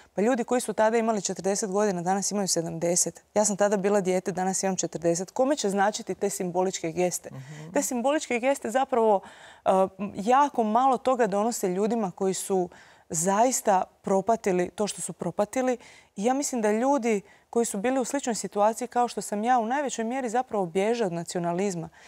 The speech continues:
Speaker 1: jer im je jasno čemu nacionalizam vodi. I meni bude nevjerovatno zaista ponekad,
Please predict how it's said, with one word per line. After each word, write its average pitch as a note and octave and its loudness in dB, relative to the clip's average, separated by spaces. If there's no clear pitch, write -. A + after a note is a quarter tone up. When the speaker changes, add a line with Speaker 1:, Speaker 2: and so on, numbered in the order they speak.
Speaker 1:
jer F#3+ 2
im F#3+ 2
je F#3+ 2
jasno A#3+ 2
čemu A#3 2
nacionalizam F3 0
vodi. E3+ 2
I F#3 -2
meni A#3+ 4
bude A3+ 2
nevjerovatno G3 4
zaista G#3 2
ponekad, A3+ 2